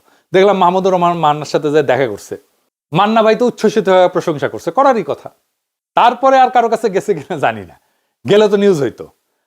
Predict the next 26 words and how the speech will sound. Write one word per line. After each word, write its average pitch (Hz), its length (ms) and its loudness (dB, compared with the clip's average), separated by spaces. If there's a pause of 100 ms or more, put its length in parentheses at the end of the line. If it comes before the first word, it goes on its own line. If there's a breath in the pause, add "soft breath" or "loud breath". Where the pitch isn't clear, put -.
(120)
আপনার 190 420 0
আশেপাশে 269 540 0
সিভিল 196 380 -2
সোসাইটির 196 420 0
একটা 175 180 -4
স্ট্রেংথ 151 380 -4
দাঁড় 104 140 -6
করান। 73 240 -20 (720)
আপনার 156 240 0
কোয়ালিশন 226 520 0
যে 180 160 -2
সবার 220 240 -2
সাথে 240 320 0 (300 soft breath)
একই 185 240 -2
মাত্রায় 254 380 2
হইতে 208 200 2
হবে 180 180 2
তা 165 160 2
না, 104 120 -10
কারোর 202 180 -2
সাথে 226 180 -2
একটা 220 120 -2
লুজ 208 300 0 (120)
সম্পর্ক 156 380 -2
থাকতে 110 260 -8
পারে, 104 140 -4